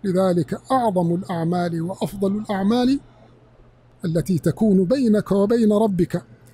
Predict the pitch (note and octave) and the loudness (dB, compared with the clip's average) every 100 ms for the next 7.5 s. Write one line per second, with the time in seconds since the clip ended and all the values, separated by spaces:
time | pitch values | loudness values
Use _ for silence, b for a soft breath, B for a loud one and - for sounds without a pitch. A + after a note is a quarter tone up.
0 | b - F#3+ F#3 F3+ E3 - - F#3 E3 | b -2 0 2 2 2 0 -2 2 2
1 | D#3+ E3 E3+ E3+ C3+ F#3+ - - A#2 - | 0 -2 -2 -4 -4 -8 -8 -10 -14 -20
2 | - - - - _ - G#3+ B3 A#3+ A3+ | -20 -20 -20 -20 _ -4 0 2 2 4
3 | A3+ A3 - - G#3+ G#3+ - A3+ A3 A3 | 4 2 2 0 2 0 0 -2 0 0
4 | G3+ A3 B3 A3+ G#3+ A3 - - - - | 0 0 2 2 0 -2 -6 -16 -20 -20
5 | - - G#3 G3+ - F3+ E3+ - G#3 F3+ | -20 -8 -2 0 0 0 0 0 2 4
6 | E3+ A#3 F#3+ F3+ - E3 F3 F#3 G#3+ G3+ | 2 2 2 2 0 0 0 2 2 2
7 | G3+ A#3+ F#3+ D3+ - | 2 2 -2 -4 -10